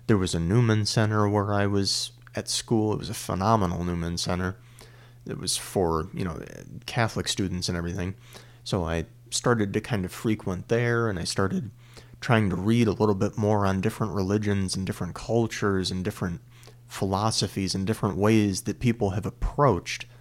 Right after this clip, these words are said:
what truth is and what a good human existence is over the years. And through that course of really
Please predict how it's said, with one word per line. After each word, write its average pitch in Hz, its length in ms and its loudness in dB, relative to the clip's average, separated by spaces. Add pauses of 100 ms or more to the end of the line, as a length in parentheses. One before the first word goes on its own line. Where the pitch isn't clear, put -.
(180)
what - 340 -4
truth - 500 2
is 82 240 -6
and 92 140 -4
what 101 100 2
a 101 40 0
good 107 240 2
human 117 360 2
existence 90 800 -2
is 85 400 -2
over - 200 -6
the 90 120 -6
years. - 460 -6 (1900)
And 139 320 4 (520)
through 226 280 2
that 160 300 4
course - 540 0
of 104 280 -4
really 107 480 2